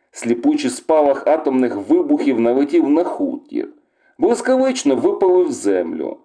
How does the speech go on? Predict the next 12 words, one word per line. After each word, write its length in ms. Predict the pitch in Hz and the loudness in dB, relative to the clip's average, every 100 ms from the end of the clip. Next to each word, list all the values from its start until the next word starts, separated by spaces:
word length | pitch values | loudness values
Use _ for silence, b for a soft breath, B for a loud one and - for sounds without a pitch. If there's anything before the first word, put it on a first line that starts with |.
| _ _ _ _ - | _ _ _ _ -6
На 120 | 101 | -2
ґрунті 400 | 104 139 151 143 | 0 2 2 0
зачернів 580 | 113 120 127 120 156 120 | 0 0 0 0 0 0
грубий 380 | 104 170 151 143 | 2 2 2 2
прошарок 580 | 123 123 - 156 135 | 0 -2 -2 0 0
радіоактивного 920 | 131 127 127 143 143 165 147 151 170 | 0 0 0 0 0 2 2 2 0
пилу. 580 | 160 120 92 73 52 - - _ _ _ _ - | -2 0 0 0 -2 -4 -12 _ _ _ _ -4
Попелище 680 | 101 107 117 147 143 - | -2 0 2 4 2 0
парувало 580 | 120 117 113 127 143 127 | -2 0 0 2 2 2
душами 560 | - 139 160 156 131 120 | 0 2 2 0 0 0
вимерлого 720 | 95 123 123 117 113 113 123 | 0 0 2 2 2 2 0
світу. 680 | 127 - 90 85 - - - | -4 -8 -10 -10 -10 -12 -12